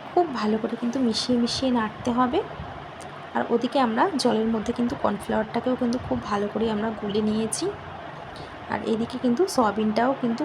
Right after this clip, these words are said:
খুব ভালো করে ভাজা ভাজার মতন হয়ে গেছে। আর যেহেতু চিলি সয়াবিন তাই, তাই কিন্তু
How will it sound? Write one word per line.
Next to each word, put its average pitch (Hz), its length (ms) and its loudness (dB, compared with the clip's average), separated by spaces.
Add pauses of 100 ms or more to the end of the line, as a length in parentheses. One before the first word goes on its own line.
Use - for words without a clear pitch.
(100)
খুব 262 120 -2 (120)
ভালো 214 200 2
করে 220 240 -2 (840)
ভাজা 233 260 4
ভাজার 240 340 2
মতন 240 220 2
হয়ে 233 260 4
গেছে। 233 280 0 (120)
আর 220 80 2 (100)
যেহেতু 262 260 4 (180)
চিলি 269 260 2 (120)
সয়াবিন 226 340 2
তাই, - 200 -2 (540)
তাই 269 160 6
কিন্তু 277 240 2